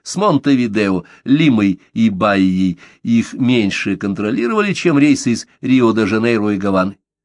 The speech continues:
В аэропорт Шереметьево тогда прибывали только мелкие партии – не более чем по полкило, с курьерами и индивидуалами, однако этого явно не хватало. Только что рухнула Берлинская стена,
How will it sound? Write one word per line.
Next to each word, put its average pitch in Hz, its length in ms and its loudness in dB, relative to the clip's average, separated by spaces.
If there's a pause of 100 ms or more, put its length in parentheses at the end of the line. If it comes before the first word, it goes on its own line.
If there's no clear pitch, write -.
(800)
В 107 100 -6
аэропорт 196 480 0
Шереметьево 185 800 0
тогда 156 360 0
прибывали 147 500 0
только 131 260 -2
мелкие 120 480 0
партии – 104 500 -4 (340)
не 120 120 0
более 117 240 4
чем 123 180 -2
по 117 100 -4
полкило, 107 640 0 (140)
с - 140 -14
курьерами 113 800 2 (120)
и 117 120 0
индивидуалами, 110 840 2 (260)
однако 101 640 -2 (240)
этого 92 240 -2
явно 90 300 0
не 90 120 0
хватало. 110 560 -4 (960)
Только 143 380 2
что 135 240 -2
рухнула 113 400 0
Берлинская 98 640 0
стена, 147 640 -2